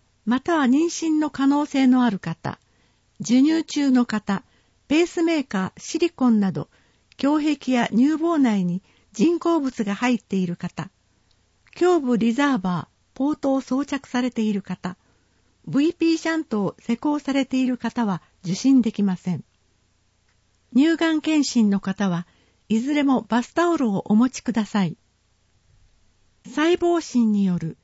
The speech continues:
子宮頸がん検診。生理中の方は受診できません。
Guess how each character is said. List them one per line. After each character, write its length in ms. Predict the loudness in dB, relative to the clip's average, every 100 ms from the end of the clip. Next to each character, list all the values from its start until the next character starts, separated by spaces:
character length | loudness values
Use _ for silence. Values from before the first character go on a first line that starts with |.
| _ _
子 220 | -10 -8 0
宮 200 | 2 2
頸 280 | 2 -2 -2
が 140 | 0
ん 140 | 2 0
検 280 | 0 0 0
診。 380 | -4 -4 -6 -14 _ _ _ _ _ _ _ _ _ _ -14
生 300 | -2 2 2
理 100 | 2
中 260 | 0 0
の 140 | 0 -2
方 260 | -4 0
は 100 | 0
受 140 | -2 -4
診 280 | 2 2
で 100 | 2
き 120 | 2 0
ま 120 | 0
せ 160 | 0
ん。 120 | -2